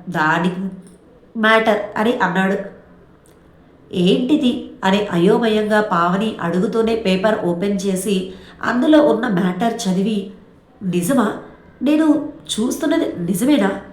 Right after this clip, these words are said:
నా కోసమేనా ఇదంతా?" అని అడిగింది. "నిజమే, నువ్వు కోరుకున్నట్లే జరిగింది కదా.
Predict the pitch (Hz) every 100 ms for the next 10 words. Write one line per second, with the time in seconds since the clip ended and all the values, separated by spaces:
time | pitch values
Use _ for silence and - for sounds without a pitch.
0 | 185 175 180 302 320 311 285 - 190 185
1 | 196 214 196 - 214 233 - 185 190 190
2 | 175 - - - - - - - - -
3 | - _ - _ _ - 190 185 214 254
4 | - - - - _ _ - 190 190 240
5 | 226 - - 170 190 247 226 240 285 208
6 | 208 220 240 - 185 190